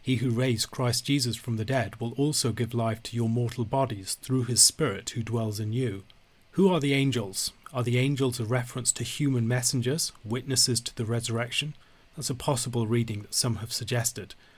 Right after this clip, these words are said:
Alternatively, it might be a reference to a triumphant appearance before the angelic powers, both good and evil. From this, Paul moves to the proclamation of Christ and his gospel among the nations,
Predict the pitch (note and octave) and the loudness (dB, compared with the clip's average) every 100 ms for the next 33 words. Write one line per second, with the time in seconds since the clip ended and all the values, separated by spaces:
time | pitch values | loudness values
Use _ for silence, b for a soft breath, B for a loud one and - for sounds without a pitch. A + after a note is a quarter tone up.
0 | b b - B2+ B2 G#3+ F#3+ - G#2 G#2 | b b 0 0 4 4 4 -2 -10 -8
1 | A2+ B2+ A#2 B2+ A2+ B2+ A#2+ A2+ G2+ - | -4 -4 0 0 2 0 -2 -6 -2 -2
2 | - G#2+ - - A#2+ B2 C3+ - G#2 - | -2 -4 -4 0 2 2 0 -4 -8 -8
3 | - D3 G#2 G2 - A2+ - B2+ A#2 A2+ | -2 -2 -2 -4 -6 -6 -6 -4 -2 0
4 | G#2+ B2+ A#2+ A2+ - C#3 B2+ F#2+ - B | 0 0 0 -2 -4 0 0 0 -4 B
5 | B B A#2 A2 - C3 A#2+ G#2+ G2+ C3 | B B -4 -4 0 0 0 -4 -4 -4
6 | A#2+ F#2 - - _ _ - C#3 B2 A#2+ | -4 -10 -14 -20 _ _ -2 2 4 2
7 | - - D3+ B2 B2 C3 A#2 - - A#2+ | 0 0 2 2 4 2 0 -6 -8 -6
8 | - C3 - A#2+ B2 B2 - A2 - - | -4 -4 -2 0 2 0 -2 -4 -6 -2
9 | A#2+ A2+ - A2 A2+ - B2+ A#2+ - G#2 | 0 0 -2 -4 -4 -2 -2 -2 -4 -4
10 | A2 A2+ A2 G#2+ B2+ C3 - F#2+ - | -4 -2 -2 0 0 2 0 0 -4